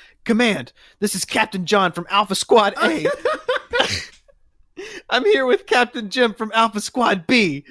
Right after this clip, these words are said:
In an effort to take control of high ground, we combine our forces. Our team is left to provide the chief with support, leaving Captain Jen and, Jim and I here to tie up loose ends. We have the area clear of the elites. How we,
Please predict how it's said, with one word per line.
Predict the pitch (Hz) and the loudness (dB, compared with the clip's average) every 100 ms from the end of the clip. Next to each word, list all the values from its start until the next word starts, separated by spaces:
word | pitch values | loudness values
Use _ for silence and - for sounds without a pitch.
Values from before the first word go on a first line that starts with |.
| - - - - | -20 -20 -10 -2
In | 214 | 0
an | 208 | 0
effort | 233 240 233 214 | 0 2 2 0
to | 202 | -2
take | - 359 - | -2 -4 -2
control | 214 226 240 208 | -4 2 2 2
of | |
high | 202 220 226 | 0 -2 -2
ground, | 180 160 139 | -2 -4 -4
we | 151 | -6
combine | 175 190 185 208 208 | -6 -4 0 2 2
our | 180 | 0
forces. | - 214 185 160 135 127 - - | 0 0 0 -2 -4 -6 -20 -6
Our | 185 | -4
team | - 240 220 | 0 0 2
is | 190 | 2
left | 202 220 - | 0 -4 -4
to | |
provide | 190 170 208 190 | -6 0 0 0
the | |
chief | 170 226 202 | -4 -6 -6
with | 180 | -8
support, | - - 214 185 | -10 -2 0 0
leaving | 190 180 180 | -2 -4 -6
Captain | 254 - 202 | -6 -6 -6
Jen | 180 214 196 | -2 0 0
and, | 180 196 - | -2 -6 -4
Jim | 254 226 | 0 0
and | 196 | 0
I | 170 | -2
here | 190 202 | -2 -4
to | 170 | -4
tie | 165 208 196 | -4 0 2
up | 180 | 0
loose | 196 202 - | -2 -4 -6
ends. | 202 127 127 - - - - - | -8 -8 -14 -18 -20 -20 -20 -4
We | 240 | 2
have | 220 | 2
the | 196 196 | 0 0
area | 220 208 | 4 4
clear | 196 - 240 208 | 2 -2 2 2
of | 180 | 0
the | 196 | -4
elites. | 185 208 170 | -2 -4 -6
How | - 190 | -6 -4
we, | 180 196 185 | -4 -6 -8